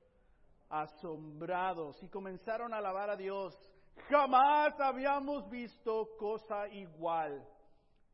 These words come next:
decían. Ahora te pregunto, de todo esto, ¿qué es lo que te interrumpe de este pasaje?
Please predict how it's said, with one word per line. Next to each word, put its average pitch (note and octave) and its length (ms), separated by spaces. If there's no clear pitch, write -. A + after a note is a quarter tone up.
decían. C#3+ 580
Ahora G#3+ 140
te G#3 80
pregunto, G#3 340
de G3 140
todo A#3+ 320
esto, F3 540
¿qué G#3+ 220
es F#3+ 120
lo F#3+ 200
que D#3+ 580
te E3 80
interrumpe D#3+ 840
de C#3+ 120
este C3+ 200
pasaje? A#2 460